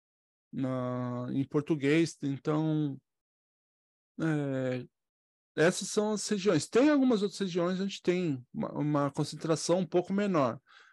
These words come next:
mas a grande concentração de, de brasileiros aqui, é, seria na província de Aichi. Hamamatsu também tem uma, uma quantidade razoável de brasileiros,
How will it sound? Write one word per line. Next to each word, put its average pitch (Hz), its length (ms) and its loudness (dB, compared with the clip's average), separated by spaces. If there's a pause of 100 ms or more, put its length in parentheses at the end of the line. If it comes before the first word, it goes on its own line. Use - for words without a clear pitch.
(120)
mas 127 240 -2
a 143 80 2
grande 160 400 2
concentração 156 760 -2
de, 180 400 -4
de 156 160 -4
brasileiros 165 680 2
aqui, 165 640 -4 (280)
é, 143 40 -6
seria 147 300 -2
na 147 80 2
província 143 500 0
de 127 280 -4 (640)
Aichi. 233 720 4
Hamamatsu 190 680 2
também 143 280 -2
tem 139 220 -4
uma, 123 540 -6 (2250)
uma 147 140 0
quantidade 135 600 0
razoável 135 600 2
de 117 80 -8
brasileiros, 139 800 -2